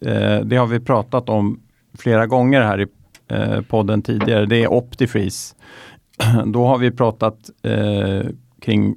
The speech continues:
kring bolaget mer utifrån ett finansiellt perspektiv, men, men det finns ju en tydlig hållbarhetstweak här i, i det här bolaget. De tillhandahåller ju en ekonomi som,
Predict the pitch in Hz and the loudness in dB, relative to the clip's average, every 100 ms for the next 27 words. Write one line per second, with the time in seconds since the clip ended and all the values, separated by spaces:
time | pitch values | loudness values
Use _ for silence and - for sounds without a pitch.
0 | - 110 101 101 98 101 101 101 110 120 | -4 -4 -2 -2 0 0 0 0 2 4
1 | 120 110 104 - 110 107 101 95 104 101 | 4 2 0 -4 -4 -2 -2 -2 0 0
2 | 98 120 139 - 143 - 120 127 123 120 | 0 -2 -2 -2 -4 -4 -4 0 0 0
3 | 120 113 113 - 113 110 110 107 107 - | 0 0 0 0 0 2 4 2 0 -14
4 | - - 117 120 135 135 135 123 - 131 | -20 -8 -6 2 2 4 2 2 2 2
5 | 110 101 139 131 113 - 131 110 101 110 | 2 2 4 4 2 0 2 2 2 0
6 | 104 104 101 98 - - 104 101 - 127 | 2 2 0 0 -8 -4 -4 -4 -4 0
7 | 127 - - 107 101 101 104 - - - | 0 0 -4 -4 -2 -2 -2 -4 -4 -4
8 | 104 107 101 101 98 101 95 98 107 120 | -2 -2 0 -2 0 -2 0 -2 -2 -2
9 | 131 135 135 147 139 131 117 117 110 110 | 0 2 2 2 2 2 0 0 2 2
10 | 110 110 107 110 107 104 98 104 104 | 4 2 2 2 2 2 0 0 0